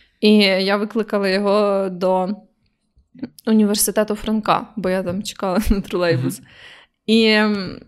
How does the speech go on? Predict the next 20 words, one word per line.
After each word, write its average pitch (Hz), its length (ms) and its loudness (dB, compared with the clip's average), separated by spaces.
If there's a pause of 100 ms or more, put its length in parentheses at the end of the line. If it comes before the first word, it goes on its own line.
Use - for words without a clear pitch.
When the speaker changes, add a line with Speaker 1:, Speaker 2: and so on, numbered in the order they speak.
Speaker 1:
я 240 140 6
бачу, 254 600 4
ну, 220 140 0
по 202 160 -6
цій 214 180 -4
карті, 226 460 2
по 214 160 -6
додатку, 185 480 -2
коли 185 160 -4
він 202 80 -4
там 208 160 -6
уже 202 140 -4
під'їжджає, 208 760 -2
і 254 40 2
що 240 160 -4
він 262 120 4
зупинився 220 580 -4
з 220 80 -10
протилежного 202 760 -2
боку. 175 440 -2